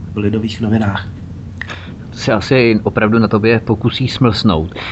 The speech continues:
Speaker 2: A jaké jsou ty hlavní výhrady nebo hlavní předměty obžaloby, které budou vůči tobě vzneseny? Znáš, eh, nějaké podrobnější okolnosti, o čem to soudní řízení bude pojednávat?
Speaker 1: Určitě,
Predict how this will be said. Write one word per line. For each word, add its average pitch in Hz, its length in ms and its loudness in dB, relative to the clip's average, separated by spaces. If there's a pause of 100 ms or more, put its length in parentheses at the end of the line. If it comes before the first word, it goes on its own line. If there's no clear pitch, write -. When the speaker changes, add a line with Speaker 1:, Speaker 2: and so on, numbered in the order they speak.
(260)
Speaker 2:
A 95 280 4
jaké 90 280 0
jsou 139 140 0
ty 151 120 4
hlavní 131 360 4
výhrady 123 420 4
nebo 110 200 2
hlavní 113 640 4
předměty 113 460 4
obžaloby, 98 540 2
které 90 240 2
budou 92 200 4
vůči 92 180 2
tobě 101 200 4
vzneseny? 104 500 4
Znáš, 110 360 4
eh, 110 200 6
nějaké 107 440 2
podrobnější 107 640 4
okolnosti, 107 480 4
o 104 60 4
čem 120 160 4
to 113 80 2
soudní 110 340 4
řízení 98 320 4
bude 95 140 4
pojednávat? 80 520 2 (180)
Speaker 1:
Určitě, 165 520 2